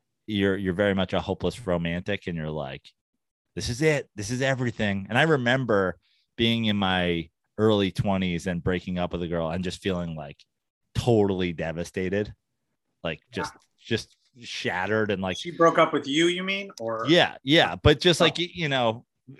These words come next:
Speaker 1: in general, like, I remember just, like, the younger day, no matter what, it was, like, it was always bad. And then as you
Speaker 2: Yeah.
Speaker 1: get older, you're like,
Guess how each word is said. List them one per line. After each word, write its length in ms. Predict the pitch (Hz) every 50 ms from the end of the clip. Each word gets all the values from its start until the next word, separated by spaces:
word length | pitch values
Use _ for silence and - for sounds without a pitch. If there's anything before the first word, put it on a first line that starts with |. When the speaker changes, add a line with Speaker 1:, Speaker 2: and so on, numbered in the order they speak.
| 139 139 -
Speaker 1:
in 180 | 135 127 123
general, 560 | 110 - 135 131 127 127 123 107 95 90 87
like, 340 | 87 95 95 92 - - 107 -
I 60 | 113 117
remember 320 | 120 120 127 123 117 113
just, 160 | 113 110 -
like, 120 | 117 110 -
the 80 | 113
younger 300 | 104 113 113 113 110 104
day, 100 | 98 98
no 120 | 95 101 107
matter 260 | 110 113 113 107 104
what, 320 | 104 104 104 98 92 90 82
it 60 | 95
was, 180 | 95 90 -
like, 300 | 92 90 85 82 80 - - - _ _ _ _ _ _ _ _ _ _ _ _ _ _ _ _
it 60 | - 104
was 80 | 110
always 240 | 117 110 104 98 87
bad. 560 | - - 98 92 87 82 80 76 73 71 - - _ _ -
And 80 | 92
then 120 | 110 117 110
as 80 | 104
you 60 | - 110
Speaker 2:
Yeah. 60 | 95
Speaker 1:
get 140 | 104 98 104
older, 220 | 107 104 95 95
you're 120 | 95 95
like, 200 | 92 90 90 87